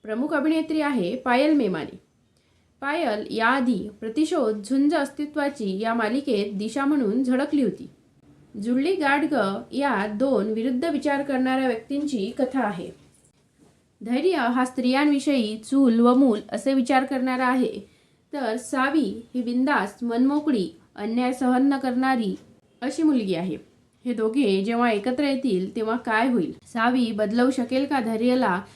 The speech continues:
याचीच कथा या मालिकेद्वारे प्रेक्षकांना पाहायला मिळेल.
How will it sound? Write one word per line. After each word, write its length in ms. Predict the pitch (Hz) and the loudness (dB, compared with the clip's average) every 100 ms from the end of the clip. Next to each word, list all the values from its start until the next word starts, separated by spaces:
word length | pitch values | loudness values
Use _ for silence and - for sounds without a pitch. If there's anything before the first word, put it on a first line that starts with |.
| _ | _
याचीच 420 | - 320 311 302 - | -6 -6 0 0 0
कथा 400 | 302 285 202 196 | -4 0 0 0
या 120 | 226 | -2
मालिकेद्वारे 720 | 220 208 240 277 262 254 196 | 0 0 0 0 2 2 2
प्रेक्षकांना 840 | 196 233 233 294 277 254 208 185 | -2 -6 -4 -4 0 0 0 -2
पाहायला 420 | 240 247 247 269 226 | -2 2 2 4 2
मिळेल. 260 | 156 - | -2 -6